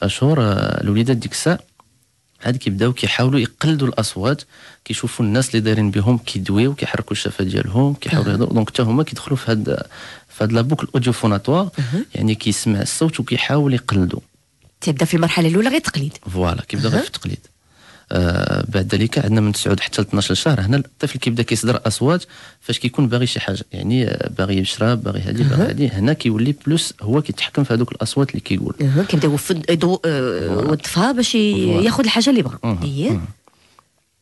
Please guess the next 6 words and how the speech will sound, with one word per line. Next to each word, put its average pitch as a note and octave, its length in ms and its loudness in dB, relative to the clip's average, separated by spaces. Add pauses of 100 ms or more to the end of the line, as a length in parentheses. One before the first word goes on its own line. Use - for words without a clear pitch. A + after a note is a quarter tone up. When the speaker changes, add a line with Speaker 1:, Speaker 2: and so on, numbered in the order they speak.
(400)
Speaker 1:
دونك، C3+ 260 0
آه، G1+ 960 -2 (340)
عندنا A2 320 2
هنا A#2+ 140 4
من A2+ 80 2
بعد F3 200 0